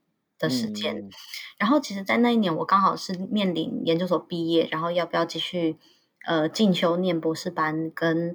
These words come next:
Speaker 2: 嗯。
Speaker 1: 呃，要不要找工作，这是第一个。然后因为认识了这个交往对象，就变成了，
Speaker 2: 嗯，嗯。
Speaker 1: 那我要不要在日本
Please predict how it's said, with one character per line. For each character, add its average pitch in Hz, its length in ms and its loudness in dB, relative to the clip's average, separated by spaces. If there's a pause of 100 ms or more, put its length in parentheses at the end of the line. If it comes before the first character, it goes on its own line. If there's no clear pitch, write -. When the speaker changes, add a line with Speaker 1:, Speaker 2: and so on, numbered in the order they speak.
Speaker 2:
嗯。 226 160 -4
Speaker 1:
呃， 160 140 -2
要 180 100 4
不 175 60 4
要 170 60 6
找 170 180 -2
工 165 200 0
作， 170 140 4
这 165 100 0
是 160 100 -6
第 160 160 -4
一 - 120 -2
个。 - 200 -6 (220)
然 180 120 4
后 220 60 6
因 247 180 8
为 240 180 6
认 220 180 4
识 208 200 -2
了 175 120 4
这 180 140 -2
个 170 80 0
交 170 200 2
往 160 200 0
对 165 160 6
象， 160 300 -2 (340)
就 202 120 -2
变 196 220 0
成 165 180 -2
了， 160 100 0
Speaker 2:
嗯， - 20 -6
嗯。 156 40 -6
Speaker 1:
那 185 140 4
我 156 160 2
要 185 140 4
不 185 120 0
要 175 120 4
在 175 300 0
日 180 140 -4
本 - 260 -6